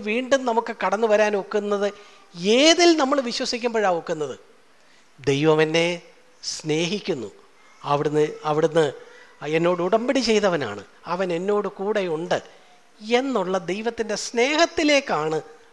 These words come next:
നമ്മൾ മടങ്ങി വരേണ്ടത്. സ്നേഹത്തിലേക്ക് മടങ്ങി വരിക. ദൈവസ്നേഹത്തെ ഓർക്കുക. സ്നേഹവാനായ ദൈവം അവിടുന്ന് എന്നെ തള്ളിക്കളയുകയില്ല എന്ന വലിയ ഉറപ്പ് ദൈവവൈതലേ നമുക്കുണ്ടാകണം. ഈ സ്നേഹത്തെക്കുറിച്ച് കാണുമ്പോൾ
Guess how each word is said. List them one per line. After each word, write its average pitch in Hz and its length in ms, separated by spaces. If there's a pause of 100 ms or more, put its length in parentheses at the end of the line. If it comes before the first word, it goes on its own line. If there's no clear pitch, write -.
നമ്മൾ 143 260
മടങ്ങി 139 320
വരേണ്ടത്. 117 340
സ്നേഹത്തിലേക്ക് 143 640
മടങ്ങി 123 260
വരിക. 131 220 (1200)
ദൈവസ്നേഹത്തെ 165 800 (300)
ഓർക്കുക. 147 340 (720)
സ്നേഹവാനായ 147 880
ദൈവം 131 320 (480)
അവിടുന്ന് 185 540 (540)
എന്നെ 143 240
തള്ളിക്കളയുകയില്ല 151 880 (380)
എന്ന 151 200
വലിയ 151 300
ഉറപ്പ് 156 400 (540)
ദൈവവൈതലേ 143 580
നമുക്കുണ്ടാകണം. 135 760 (500)
ഈ 330 80
സ്നേഹത്തെക്കുറിച്ച് 262 680
കാണുമ്പോൾ 220 480